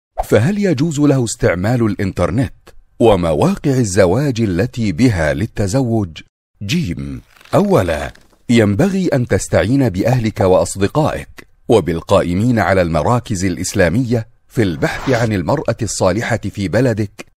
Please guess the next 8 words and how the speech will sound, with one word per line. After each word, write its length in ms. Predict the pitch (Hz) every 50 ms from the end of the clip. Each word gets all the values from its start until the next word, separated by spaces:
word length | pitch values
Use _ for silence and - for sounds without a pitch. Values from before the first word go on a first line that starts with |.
| _ _ -
أو 140 | 151 202 196
في 320 | 165 - - 160 165 156
محل 560 | 135 131 - - 131 139 147 135 131 - 127
إقامتك، 800 | 123 - - 131 139 156 170 104 - - 85 78 - - - - _ _ _ _ _ -
وهذا 560 | 127 113 98 90 113 170 208 180 151 165 147
متيسر 720 | 143 135 117 - 110 90 85 101 127 - - - 120 113 110
والحمد 600 | 107 95 90 78 80 73 - - 120 120 107 101
لله، 680 | 104 95 92 90 95 117 123 123 120 117 104 - -